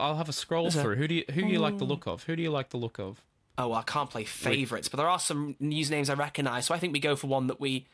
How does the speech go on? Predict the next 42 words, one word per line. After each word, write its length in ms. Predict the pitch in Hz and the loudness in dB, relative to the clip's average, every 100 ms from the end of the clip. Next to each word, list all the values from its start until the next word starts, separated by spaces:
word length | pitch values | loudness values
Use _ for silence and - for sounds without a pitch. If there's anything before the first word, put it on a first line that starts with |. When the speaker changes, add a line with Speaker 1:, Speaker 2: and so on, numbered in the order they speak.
| _ - | _ -6
Speaker 2:
an 320 | - 175 196 | -2 0 2
old, 160 | 240 247 | 2 2
an 100 | 220 | 2
old-time 600 | 240 262 254 - 196 190 160 | 2 2 0 2 2 2 2
listener, 480 | 147 - 131 113 - _ - | 0 0 -2 -2 -6 _ -4
you 100 | 147 | 0
know, 160 | 170 | 2
an 80 | 170 | 4
Speaker 1:
An 60 | 180 | 4
Speaker 2:
old 80 | 113 | 4
Speaker 1:
old 100 | 117 | 2
Speaker 2:
time. 200 | 139 135 | 4 4
Speaker 1:
favourite? 80 | 170 | 4
Speaker 2:
Scroll 180 | 208 208 | 2 2
up 40 | |
a 20 | |
tiny 220 | - 214 208 | 0 0 0
bit, 140 | 214 | 0
there 80 | 185 | 0
are 20 | |
a 40 | |
couple 200 | - 185 | 0 0
of 60 | 180 | 2
names. 180 | 151 131 | 0 -2
I'm 40 | |
gonna 80 | 147 | -4
pick 180 | - 139 | -4 -2
one 80 | 147 | -2
of 60 | |
those. 320 | 127 117 117 - - - - - | 0 0 -2 -4 -12 -20 -20 -8
Let's 320 | 160 196 214 - | 0 0 0 -2
go. 560 | 175 139 131 131 135 - | 2 2 2 2 -2 -2
Uh, 280 | 131 131 135 | 0 2 2
Crispy, 380 | 240 - 156 | 0 0 -2
give 160 | 131 185 | -2 0
me 100 | 202 | 2
a 60 | 190 | 2
number 220 | 185 170 | 0 0
between 320 | 160 180 151 | -2 0 2
one 140 | 143 147 | 2 0
and 120 | 139 | 0
two. 280 | - 107 | 0 -2